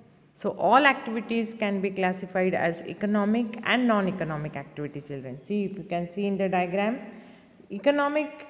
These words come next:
activity as well as non-economic activity, that is human activities, it is divided into two types, non-economic and economic.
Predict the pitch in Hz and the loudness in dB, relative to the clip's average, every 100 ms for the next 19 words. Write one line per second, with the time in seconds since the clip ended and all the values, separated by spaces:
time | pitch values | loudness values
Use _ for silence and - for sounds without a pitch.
0 | - 190 - 233 226 240 240 - 202 185 | -6 -6 -2 -2 -2 -2 0 0 0 4
1 | 214 214 202 185 196 214 196 175 170 165 | 4 4 4 2 2 2 0 -2 -2 -4
2 | 151 151 - 160 160 190 202 165 170 165 | -8 -10 -8 -8 -4 -2 0 0 -2 -4
3 | 170 180 233 247 202 - 170 - 180 165 | 0 2 4 4 0 -2 -4 -2 -2 -2
4 | 170 180 156 165 175 185 185 185 190 196 | -4 -4 -2 0 0 0 0 0 -2 0
5 | 285 294 208 147 - - - - - 160 | 2 4 4 2 -8 -14 -18 -20 -10 -2
6 | 185 214 208 226 220 226 269 269 - - | 2 2 2 2 4 2 0 -4 -4 -2
7 | 277 254 196 160 127 | 0 0 -2 -2 -6